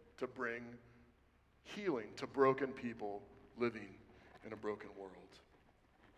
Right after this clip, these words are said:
In chapter one, verse sixty-eight and seventy-two, as he starts, he says this, "Blessed is the Lord,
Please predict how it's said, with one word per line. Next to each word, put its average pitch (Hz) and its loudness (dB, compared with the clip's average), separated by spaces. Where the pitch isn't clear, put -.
In 147 4
chapter 170 10
one, 147 8
verse 139 0
sixty-eight - -2
and - -12
seventy-two, 131 2
as 127 8
he 123 -2
starts, 165 12
he 165 0
says 185 8
this, 226 12
"Blessed 247 12
is 185 12
the 185 12
Lord, 170 12